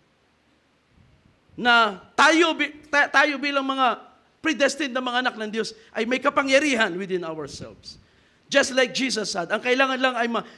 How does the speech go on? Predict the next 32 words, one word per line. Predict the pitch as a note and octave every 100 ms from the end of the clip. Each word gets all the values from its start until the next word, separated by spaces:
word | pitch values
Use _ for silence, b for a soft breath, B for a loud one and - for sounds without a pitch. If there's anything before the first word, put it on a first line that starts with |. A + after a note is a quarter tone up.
| B
ma-born | B3 C4+ D#4 C#4+
again | C4+ C4
tayo | C4+ B3+ A#3 A3 B B
para | B3+ C4
ma-release | B3+ B3+ B3+ D4 D4+
ang | - A3+
kapangyarihan | B3+ C#4+ C4+ D#4 B3+
natin | B3 B3 G#3+ G3+
bilang | G#3+ G3
ana-, | G3 G3
anak | F3 F#3 -
ng | D#3 C#3+
Diyos. | C3+ - - b b b
I | D4+ E4+
say, | - E4+ D4+ D#3 - - _ _ _ _ _ _ _ _ _ _ _ _ _ _ _ _ _ _ _ _ _
at | A3+ C#4+
ito, | C#4+ E4 D4 C#4+ C4
ito | A#3+ F4+
ang | D#4 D4
biblical | F4 F#4+ E4+ E4+ D#4
na |
view, | D4 C#4+ D4 D#3 -
the, | A#3+ B3+ A3
the, | G3 B3 B B
the | G#3+
only | - D#4 D#4+
power | - - F#4+ F#4+ F#4+
na | F4 D4
meron | D#4+ F4+ F4+ E4
ang | D#4+
mga | D#4 D#4 D4 D#4
anak | G#4+